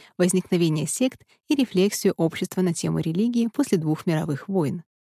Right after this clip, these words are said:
Мода на эзотерику шестидесятых уже через десять лет сменится на буржуазный оккультизм,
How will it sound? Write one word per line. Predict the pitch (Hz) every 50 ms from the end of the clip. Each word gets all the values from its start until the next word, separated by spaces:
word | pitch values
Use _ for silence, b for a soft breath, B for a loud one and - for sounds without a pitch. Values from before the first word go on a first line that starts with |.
| _ _ _ _
Мода | - 190 175 180 175 170 175
на | 165 170 170
эзотерику | 170 - 175 - - 226 262 269 247 - - 165
шестидесятых | - - 165 - 175 160 156 - - 214 247 - 226 208 - -
уже | 269 262 302 302
через | - - 208 190
десять | - - 180 - - 160 - -
лет | 190 220 226 -
сменится | - - 196 226 247 247 240 - - 226
на | 240 254
буржуазный | 269 269 247 - 185 175 160 160 170 170 - 185 175
оккультизм, | 185 - 220 214 - - 175 165 160 127 143